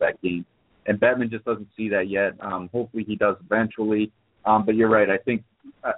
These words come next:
I, I just don't see it from him. I think they have to bring in somebody new, um, who does see that side of the business, 'cause it's just a blind spot for him right now.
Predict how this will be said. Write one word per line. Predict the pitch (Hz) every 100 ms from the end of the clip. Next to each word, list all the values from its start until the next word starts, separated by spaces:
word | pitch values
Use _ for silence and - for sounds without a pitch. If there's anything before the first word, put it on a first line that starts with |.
| - - -
I, | 117 120 -
I | 123
just | 123 123
don't | 135 120 -
see |
it | 123
from | 117 107
him. | 120 113 110
I | 110
think | - 120 110 _
they | 110 98
have | 110 113
to | -
bring | 98 110
in | 107 101
somebody | - 110 104
new, | 101 104 110 110 104 _ _ _ _ _
um, | 101 98 98 76 - - -
who | 123 120
does | 120 110 107 _ _ _ _
see | 123 117 113
that | 110 - -
side | 110 107
of | 104
the |
business, | 98 104 101 113 98
'cause | 110 98
it's | 95 98 -
just | 110 107
a |
blind | 98 95 92
spot | - 87 -
for |
him | 95 92
right | 90 -
now. | 90 - _ _ _ _ _ _ _ _ - _ _ _ -